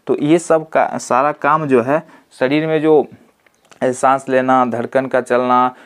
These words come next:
स-, शरीर में खून का दौड़ना, ये सब जो पाचन क्रिया, हम लोग सोए भी रहते हैं तब भी ये सब काम होते रहता है।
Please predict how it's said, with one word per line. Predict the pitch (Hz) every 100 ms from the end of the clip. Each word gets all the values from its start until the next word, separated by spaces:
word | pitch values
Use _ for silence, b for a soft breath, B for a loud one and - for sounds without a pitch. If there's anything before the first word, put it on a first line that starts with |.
| B
स-, | - 120 117
शरीर | 113 120 127
में | 131
खून | 123 127 131
का | 127 123
दौड़ना, | 120 120 123 123
ये | 120 139
सब | - 135
जो | 135 - - 120 - _
पाचन | 127 123 139 139
क्रिया, | 123 127 127 131 131 B B -
हम | 123
लोग | 135 127
सोए | - 151 165
भी | 156
रहते | 147 - 143
हैं | -
तब | 147 143
भी | 180
ये | 165
सब | 151 131
काम | 131 127
होते | 117 113 110
रहता | 107 - 101
है। | 127 -